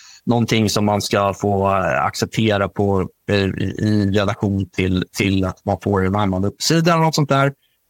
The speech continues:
Beteendet är, om, om det är inte okej. Vi har tagit rygg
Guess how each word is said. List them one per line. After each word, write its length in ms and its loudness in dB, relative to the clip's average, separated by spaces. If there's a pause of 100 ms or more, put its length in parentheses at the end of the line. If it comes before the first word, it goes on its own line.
(100)
Beteendet 680 2
är, 280 -2 (240)
om, 200 0
om 140 0
det 80 2
är 20 4
inte 160 0
okej. 400 0 (160)
Vi 220 2
har 140 2
tagit 300 -2
rygg 280 0